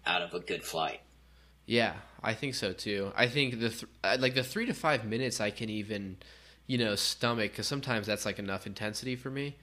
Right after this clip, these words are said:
Speaker 2: depending on what I'm doing
Speaker 1: Yeah.
Speaker 2: with my quad in that instance. But it's, like, the maintaining packs and, uh, you know, like, cycling 'em out, you know, it's just, like, it's,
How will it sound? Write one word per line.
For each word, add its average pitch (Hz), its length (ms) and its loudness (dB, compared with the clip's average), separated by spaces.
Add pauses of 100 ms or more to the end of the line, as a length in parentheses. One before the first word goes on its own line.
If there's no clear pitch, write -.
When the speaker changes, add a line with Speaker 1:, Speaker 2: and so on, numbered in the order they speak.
Speaker 2:
depending 113 360 -2
on 101 140 -2
what 101 120 0
I'm 98 120 -2
doing 175 140 0
Speaker 1:
Yeah. 110 100 4
Speaker 2:
with 101 140 -2
my 113 80 -2
quad 113 500 -2
in 117 120 -6
that 117 180 0
instance. 135 500 -6 (420)
But 120 280 4
it's, 113 200 0
like, 120 360 2
the 110 420 2
maintaining 113 840 0
packs 110 720 -2 (340)
and, 101 640 -2
uh, 95 360 0
you 104 120 -2
know, 101 120 0
like, 95 200 -2
cycling 107 480 0
'em 98 100 -4
out, 95 640 0
you 98 100 -6
know, 95 140 -2
it's 95 160 -4
just, - 180 -2
like, 110 300 -2 (320)
it's, - 220 -4